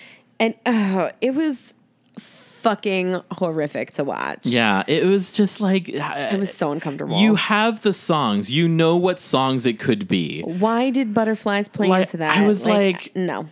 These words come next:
Speaker 2: even if it was Mariah Carey Butterfly, like, there was no way that that was going to
Speaker 1: No.
Speaker 2: play. And it doesn't look good on television.
Speaker 1: No.
Speaker 2: Especially not like that. Not in a big audience. No,
Speaker 1: No.
Speaker 2: there was, I don't know what,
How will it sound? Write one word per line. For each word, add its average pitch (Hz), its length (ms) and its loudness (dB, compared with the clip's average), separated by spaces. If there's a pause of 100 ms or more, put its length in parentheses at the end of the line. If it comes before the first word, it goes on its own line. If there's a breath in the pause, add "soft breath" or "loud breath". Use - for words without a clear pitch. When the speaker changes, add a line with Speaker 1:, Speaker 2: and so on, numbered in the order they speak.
(140)
Speaker 2:
even 320 260 2
if 262 180 2
it 202 140 2
was 165 240 2
Mariah 147 540 2
Carey 127 480 2
Butterfly, 95 680 0
like, 165 240 0
there 285 140 2
was 294 200 2
no 302 260 2
way 330 140 0
that 277 140 0
that 220 140 0
was 226 140 2
going 202 220 4
to 175 100 4
Speaker 1:
No. 165 60 2
Speaker 2:
play. - 260 2
And 165 100 2
it 165 160 0
doesn't 185 280 2
look 160 140 2
good 123 140 2
on 101 140 2
television. 87 680 0
Speaker 1:
No. 160 520 0
Speaker 2:
Especially 175 580 0
not 113 220 0
like 98 180 0
that. 101 240 0
Not 247 180 2
in 151 120 4
a 117 40 4
big 98 240 0
audience. 92 600 0
No, 151 340 2
Speaker 1:
No. 147 60 -4
Speaker 2:
there 147 120 0
was, 151 200 0 (100)
I 156 100 2
don't 185 200 2
know 151 160 2
what, 127 540 0